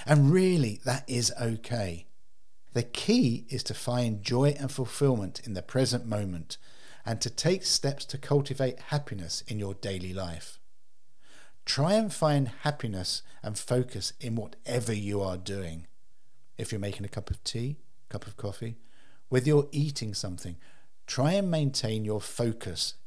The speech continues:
in what you are doing. How often have you eaten some food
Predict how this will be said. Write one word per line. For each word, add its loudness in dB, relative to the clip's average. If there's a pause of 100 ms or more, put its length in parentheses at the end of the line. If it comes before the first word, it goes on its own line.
(140)
in -2
what -2
you 0
are 2
doing. -2 (540)
How 10
often 8
have 2
you 4
eaten 2
some 0
food 0